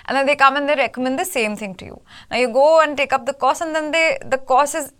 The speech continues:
exactly the same for you as well. But you are somehow unable to follow through or you're unable to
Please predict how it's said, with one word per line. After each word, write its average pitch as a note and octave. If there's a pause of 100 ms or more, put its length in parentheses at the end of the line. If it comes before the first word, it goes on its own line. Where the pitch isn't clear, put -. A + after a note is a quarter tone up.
exactly A#3
the A#3+
same A#3+
for B3+
you A#3+
as G#3
well. G3 (320)
But E4
you E4
are F4
somehow D#4
unable G3+
to G3+
follow F3+
through F#3
or C#4+
you're D#4
unable D4
to E4